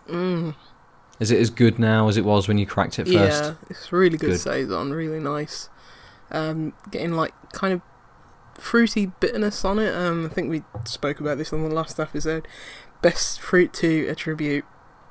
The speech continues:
Speaker 1: fruity and also bitter.
Speaker 2: Mm.
Speaker 1: Grapefruit. Yeah, you know, it got a little taste of grapefruit on the end as well. Really funky, slightly tart.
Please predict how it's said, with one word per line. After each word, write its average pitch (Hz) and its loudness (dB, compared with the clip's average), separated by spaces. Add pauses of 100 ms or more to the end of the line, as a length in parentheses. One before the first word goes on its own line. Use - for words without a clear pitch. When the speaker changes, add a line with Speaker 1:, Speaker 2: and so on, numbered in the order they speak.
(360)
Speaker 1:
fruity 180 6
and 160 -2
also 156 -2
bitter. 196 0
Speaker 2:
Mm. - -20
Speaker 1:
Grapefruit. 131 2 (720)
Yeah, 135 -2
you 139 0
know, 151 0 (260)
it - -10 (320)
got - 2
a - 6
little 170 2 (480)
taste - -4
of 151 -10
grapefruit 165 -4
on 170 -4
the 165 -2
end 165 -4
as 165 -6
well. 170 -2 (760)
Really 185 6
funky, 160 0
slightly 160 -2
tart. 143 -6